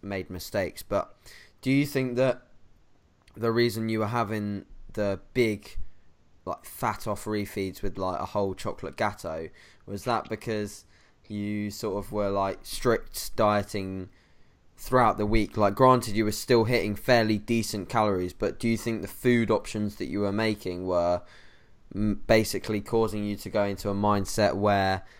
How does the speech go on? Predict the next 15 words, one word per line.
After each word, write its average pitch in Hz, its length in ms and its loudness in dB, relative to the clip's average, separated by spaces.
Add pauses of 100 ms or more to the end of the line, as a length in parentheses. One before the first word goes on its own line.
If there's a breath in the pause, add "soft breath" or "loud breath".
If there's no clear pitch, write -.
(220 soft breath)
the 107 100 0
refeed 117 520 2
came 104 260 2
around 101 400 0
and 92 140 -6
you 98 80 -4
had 98 240 -2
to - 80 -14
fit 101 260 -2
as 101 140 -6
much - 480 -8
shite 95 480 -2
into 92 200 -8
your 92 60 -6
macros? - 720 -8